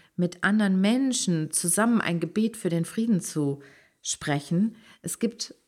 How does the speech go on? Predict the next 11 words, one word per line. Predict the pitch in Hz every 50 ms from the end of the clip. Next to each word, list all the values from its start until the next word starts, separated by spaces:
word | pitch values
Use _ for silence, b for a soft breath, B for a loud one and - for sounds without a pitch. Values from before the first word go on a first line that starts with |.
| _ _
aktuell | - 202 202 - - 202 - 202 208 208
in | 208 202
fast | 208 - 208 208 - - - -
allen | 202 220 240 247 240 226
Gemeinden | 220 202 196 196 190 202 214 233 226 208 196 180 170
der | 170 165
verschiedenen | - - 175 - - - 208 208 196 190 185 180
Konfessionen | - 196 190 180 - 196 190 190 - - 214 220 214 190
die | 175 170
Möglichkeit, | 165 170 202 233 240 - 160 156 - - - 151 151 160 190 202 - B B B B B B B B _
an | - 175 175 -